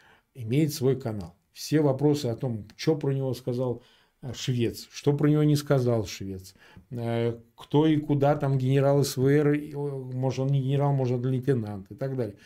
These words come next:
Это всё-таки не ко мне. Не ко мне, потому что меня заваливает этими вопросами и всё время говорят: «А ты вот скажи, вот, вот скажи».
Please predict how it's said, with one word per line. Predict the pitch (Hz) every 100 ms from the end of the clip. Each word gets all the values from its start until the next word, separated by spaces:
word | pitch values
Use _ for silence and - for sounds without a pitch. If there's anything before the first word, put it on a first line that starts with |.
| - - - -
Это | 135
всё-таки | 143 185 180 156
не | 147 151
ко | 147 120
мне. | 113 98 92 - _ _ _ _
Не | 117 139 165
ко | 156 127
мне, | 135 165 185
потому | 127 120 127
что | 127 -
меня | 127 135 123
заваливает | 120 135 120 113 110
этими | 113 107 117
вопросами | 117 120 165 175 135 113
и |
всё | - 117
время | 151
говорят: | 143 131
«А | 254
ты | 381
вот | 359
скажи, | - 339 294 156
вот, | 104 -
вот | 180 -
скажи». | - 269 214 117